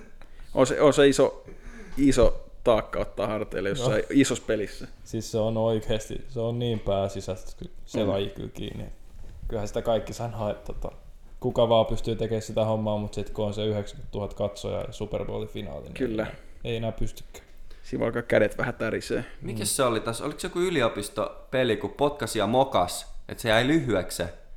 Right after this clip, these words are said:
Speaker 3: ihan lopussa ja tota, kaveri otti pallo vastustaja ja laittoi ihan siitä vaan coast to coast, vai miten sanotaan,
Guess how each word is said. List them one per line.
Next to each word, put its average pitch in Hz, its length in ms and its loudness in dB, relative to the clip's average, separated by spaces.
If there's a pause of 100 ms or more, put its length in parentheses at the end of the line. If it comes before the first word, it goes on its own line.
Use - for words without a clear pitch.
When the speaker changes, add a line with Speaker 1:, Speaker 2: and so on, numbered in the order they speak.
(240)
Speaker 3:
ihan 113 260 2
lopussa 110 460 0
ja 85 120 0
tota, 87 500 0 (420)
kaveri 104 380 4
otti - 480 -4 (140)
pallo 107 540 6 (300)
vastustaja 107 560 0
ja 92 140 0 (240)
laittoi 104 380 0
ihan 104 180 -4 (520)
siitä 113 400 -2
vaan 117 220 8 (640)
coast 135 300 2
to 120 60 -4
coast, 120 480 2 (220)
vai 101 120 2
miten 98 180 -2
sanotaan, 92 540 -4